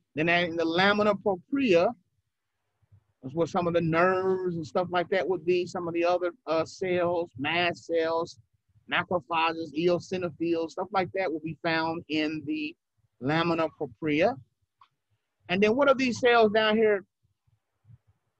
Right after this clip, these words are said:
What are these cells called? These are glands. What kind of glands are they? What, what's the name of that gland? It also produces mucus. Two things that, that make mucus, goblet cells and the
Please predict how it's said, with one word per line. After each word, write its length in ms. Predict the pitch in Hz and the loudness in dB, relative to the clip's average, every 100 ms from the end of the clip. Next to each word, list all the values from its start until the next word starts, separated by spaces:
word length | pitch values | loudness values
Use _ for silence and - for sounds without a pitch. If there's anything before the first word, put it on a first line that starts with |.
| _ - | _ -8
What 140 | 196 | -4
are 40 | 208 | -2
these 260 | 214 208 | -2 -2
cells 280 | 196 160 135 - | 0 0 0 -2
called? 300 | 135 98 - _ _ _ _ _ _ _ _ _ _ _ _ - | -2 -4 -12 _ _ _ _ _ _ _ _ _ _ _ _ -8
These 180 | 151 170 | -4 -2
are 60 | 175 | 0
glands. 560 | 175 196 156 113 104 | 2 2 2 -2 -6
What 140 | 170 170 | -6 -2
kind 180 | 180 | -2
of 60 | 170 | 0
glands 340 | 175 160 139 | -2 0 -2
are 160 | 135 104 | -4 -10
they? 1200 | _ _ _ _ _ _ _ _ _ _ _ - - - - | _ _ _ _ _ _ _ _ _ _ _ -20 -20 -14 -6
What, 140 | 170 - | -6 -6
what's 160 | 170 | -6
the 60 | 175 | -2
name 240 | 175 165 | -2 0
of 40 | 151 | -2
that 140 | 139 | -2
gland? 220 | 147 131 | -4 -4
It 80 | 139 | 0
also 320 | 160 175 175 | 2 0 -2
produces 420 | 131 151 156 143 139 | -8 -4 -4 -6 -6
mucus. 540 | 156 147 - _ _ _ _ _ _ _ _ _ _ _ _ _ _ _ _ _ _ - | -4 -4 -8 _ _ _ _ _ _ _ _ _ _ _ _ _ _ _ _ _ _ -4
Two 200 | 208 262 | -2 0
things 260 | 240 220 190 | 2 2 2
that, 120 | 175 160 - - - | -2 -10 -18 -16 -4
that 140 | 170 160 | -2 2
make 240 | 175 175 | 0 0
mucus, 500 | 190 160 131 - - _ _ - | 0 0 -2 -14 -20 _ _ 0
goblet 400 | 151 180 208 202 | 2 4 2 2
cells 460 | 214 208 214 202 175 | 2 4 4 2 -4
and 260 | 175 180 | -4 0
the 260 | 175 175 | 2 0